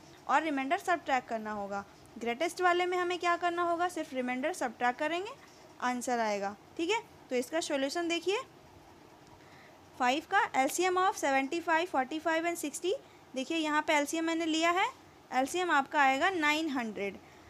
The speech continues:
अब आपको लेना है now greatest number of three digits, क्या हो जाएगा, ट्रिपल नाइन। अब इस एलसीएम में क्या कहा था मैंने, एलसीएम में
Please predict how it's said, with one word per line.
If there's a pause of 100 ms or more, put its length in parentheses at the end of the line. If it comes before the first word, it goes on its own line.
(160)
अब
आपको
लेना
है (380)
now (2500)
greatest
number
of
three
digits, (180)
क्या
हो
जाएगा,
ट्रिपल
नाइन। (420)
अब
इस (580)
एलसीएम
में (220)
क्या
कहा
था
मैंने,
एलसीएम
में